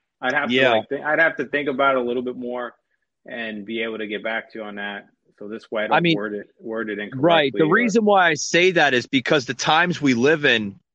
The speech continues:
Speaker 2: I mean, with my opinion, and I can safely say this without,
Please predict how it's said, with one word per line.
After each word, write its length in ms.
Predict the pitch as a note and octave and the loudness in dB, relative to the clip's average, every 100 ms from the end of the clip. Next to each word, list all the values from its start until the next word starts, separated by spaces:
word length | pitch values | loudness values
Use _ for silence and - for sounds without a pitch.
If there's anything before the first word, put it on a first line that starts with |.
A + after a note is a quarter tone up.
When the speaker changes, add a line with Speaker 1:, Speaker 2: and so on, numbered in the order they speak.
| _ _ | _ _
Speaker 2:
I 140 | D3 D3 | 0 2
mean, 280 | D#3 D3 - _ _ _ _ | 2 0 -2 _ _ _ _
with 240 | C#3+ D#3 C#3+ | 0 0 2
my 300 | C#3 D3+ F#3+ | 4 4 4
opinion, 640 | G3+ C4 A3 G#3+ G#3+ G3+ _ _ _ _ | 2 2 2 4 2 0 _ _ _ _
and 160 | C#3+ C#3 | 0 2
I 120 | F3+ | 2
can 180 | F#3 B2 | 0 -2
safely 560 | - D3+ D#3+ D#3 D#3+ C3+ | -2 2 2 2 0 0
say 340 | - C#3+ D3 | 2 2 2
this 300 | E3 E3 - | 2 0 0
without, 340 | B2 B2+ C3 | 0 2 2